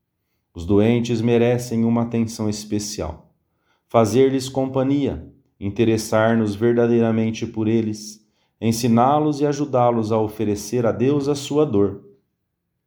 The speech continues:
Numa sociedade desumanizada, pelos frequentes ataques à família, é cada vez maior o número de doentes e anciãos abandonados, sem consolo e sem carinho.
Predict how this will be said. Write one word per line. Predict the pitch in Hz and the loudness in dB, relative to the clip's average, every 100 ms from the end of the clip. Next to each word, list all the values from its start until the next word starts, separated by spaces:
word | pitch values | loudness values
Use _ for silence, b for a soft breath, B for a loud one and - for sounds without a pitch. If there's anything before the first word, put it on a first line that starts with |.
| _ | _
Numa | 95 107 107 | -4 0 0
sociedade | 113 110 110 104 110 117 107 | 0 0 0 2 2 2 0
desumanizada, | 110 110 104 107 110 101 101 107 110 87 85 b b b - | -2 -2 -2 -2 -2 -2 -2 -4 -4 -8 -14 b b b -2
pelos | 131 135 - | 0 0 0
frequentes | 131 131 147 165 127 107 | -2 0 -2 0 0 0
ataques | 107 117 113 117 92 | 0 2 0 0 -6
à | 95 | -8
família, | - 87 117 139 135 139 B B B B | -8 -4 -2 0 -2 -6 B B B B
é | 95 | -4
cada | 127 127 127 | 0 2 2
vez | 127 160 151 | 2 0 0
maior | 160 147 135 139 | 0 0 2 0
o | 135 | 0
número | 123 123 113 | 0 0 -2
de | 110 | -4
doentes | 107 101 120 156 151 143 139 | -6 -4 -2 -4 -6 -8 -4
e | |
anciãos | 143 147 - 127 123 117 | -4 -4 -4 0 0 0
abandonados, | 113 117 120 107 92 92 92 - - _ _ _ _ | 0 0 2 0 0 -4 -8 -14 -20 _ _ _ _
sem | - - 139 | -8 2 2
consolo | 143 147 143 - 143 147 | 2 0 -2 0 2 2
e | |
sem | 147 - 127 | 0 -2 -2
carinho. | 127 123 90 78 78 | 0 0 0 -4 -8